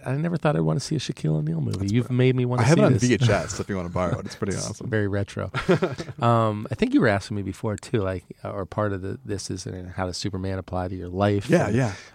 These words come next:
Speaker 1: um, my dad was a steel worker, and when I
Speaker 2: Yeah.
Speaker 1: think about, like, he was in, uh, they call it an iron worker, but he was in the steel workers union in, in Pittsburgh, and, you know, he worked on all the skyscrapers and bridges there and stuff, and,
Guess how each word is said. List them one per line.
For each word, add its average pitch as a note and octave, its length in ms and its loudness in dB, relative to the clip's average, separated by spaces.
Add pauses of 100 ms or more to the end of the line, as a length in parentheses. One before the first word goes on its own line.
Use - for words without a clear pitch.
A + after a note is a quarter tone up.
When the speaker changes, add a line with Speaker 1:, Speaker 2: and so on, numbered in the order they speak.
Speaker 1:
um, G2 480 0 (160)
my B2 160 2
dad B2 260 4
was F#3 160 2
a - 40 -2
steel D3+ 260 0
worker, G2 320 -2
and F#2 180 -6
when G#2 100 0
I A#2+ 40 6
Speaker 2:
Yeah. A#2 80 4
Speaker 1:
think D3 140 4
about, G#2 260 4
like, G2 180 -2
he G#2 100 -4
was G2 120 -4
in, G#2 260 -8 (120)
uh, A2+ 100 -8
they G2+ 80 -6
call G#2 160 0
it F#2 100 -4
an G2+ 40 -4
iron A#2 200 2
worker, G2 220 -4
but F#2 140 -4
he F#2+ 40 -2
was F#2+ 120 -6
in F#2+ 60 -6
the F2 60 -8
steel G2+ 180 -6
workers G#2+ 340 -10
union G#2+ 340 -4
in, F#2 220 -8
in F#2 120 -6
Pittsburgh, G2 520 -4
and, F2+ 160 -10 (340)
you G#2 80 -2
know, F#2 80 0
he F2+ 80 -2
worked G#2 260 -6
on F#2+ 80 -4
all F#2 140 -6
the G2+ 60 -12
skyscrapers G2+ 720 -6
and G2 100 -12
bridges G2 380 -10
there F#2+ 180 -6
and F#2+ 80 -8
stuff, G2 300 -10
and, G#2+ 160 -10